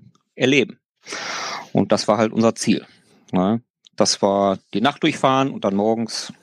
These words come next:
Frühstück zusammen genießen. Und zuerst war das so gedacht, ja, das machen wir halt alleine. Und dann, ja, standen halt einige Leute um uns herum und hörten uns dann so ein bisschen zu oder kriegten da schon mal so ein Wort mit und sagten dann, "Oh, der, hör mal, da hätte ich aber auch Lust zu,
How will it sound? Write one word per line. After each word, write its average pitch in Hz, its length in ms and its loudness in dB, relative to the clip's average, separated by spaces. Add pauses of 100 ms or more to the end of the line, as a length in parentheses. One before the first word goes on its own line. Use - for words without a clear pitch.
Frühstück - 640 0
zusammen 107 380 2
genießen. 101 500 0 (1300)
Und 131 120 2
zuerst 139 300 2
war 151 80 4
das 131 100 2
so 151 120 2
gedacht, 127 320 0
ja, 110 100 -2
das 107 140 0
machen 117 220 0
wir 107 140 2
halt 110 200 4
alleine. 117 480 2 (720)
Und 123 240 0
dann, 117 500 0 (140)
ja, 95 260 2
standen 104 360 0
halt 104 160 2
einige 104 260 2
Leute 113 300 2
um - 140 -2
uns 107 140 2
herum 117 340 2
und 117 160 -4
hörten 113 280 2
uns 107 140 2
dann 104 120 4
so 104 60 -2
ein 98 80 -10
bisschen 107 240 -2
zu 131 300 0
oder 104 160 -4
kriegten - 340 -4
da 104 80 4
schon 107 160 0
mal 101 80 2
so 101 80 -2
ein 101 120 -2
Wort 104 220 0
mit 123 220 0 (1400)
und 120 140 0
sagten 127 240 0
dann, 101 160 2
"Oh, - 180 -8
der, - 140 -6
hör - 80 -4
mal, 117 120 4
da - 140 -2
hätte - 320 2
ich 123 80 0
aber 131 140 2
auch 147 100 2
Lust 135 300 0
zu, 143 320 0